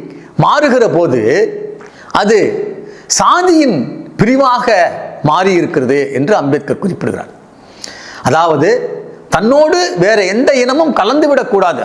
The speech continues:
அதைத்தான் அகமண திருமண முறை என்று அவர் அம்பேத்கர் குறிப்பிடுகிறார். அப்படி என்றால் தன் சமூகத்தோடு வேறொரு சமூகத்தோடு கலந்து உறவாடுதல், உண்ணுதல், தண்ணீர் பருகுதல் போன்ற எல்லா நடவடிக்கைகளிலிருந்தும்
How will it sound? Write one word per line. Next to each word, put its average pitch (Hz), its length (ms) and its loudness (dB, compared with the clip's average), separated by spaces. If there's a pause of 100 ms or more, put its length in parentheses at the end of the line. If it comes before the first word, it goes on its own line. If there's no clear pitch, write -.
அதைத்தான் 180 380 0 (120)
அகமண 190 240 -2 (120)
திருமண 165 300 2
முறை 139 200 0
என்று 160 200 0
அவர் 151 140 0 (420)
அம்பேத்கர் 151 400 0
குறிப்பிடுகிறார். 113 500 -4 (920)
அப்படி 285 300 0
என்றால் 170 340 2 (560)
தன் 190 180 0 (560)
சமூகத்தோடு 233 580 2 (100)
வேறொரு 262 420 4 (560)
சமூகத்தோடு 208 640 2 (260)
கலந்து 202 400 2 (340)
உறவாடுதல், 170 580 2 (640)
உண்ணுதல், 196 420 2 (540)
தண்ணீர் 202 360 2
பருகுதல் 165 420 2 (560)
போன்ற 277 280 4 (640)
எல்லா 254 180 2 (100)
நடவடிக்கைகளிலிருந்தும் 247 1000 2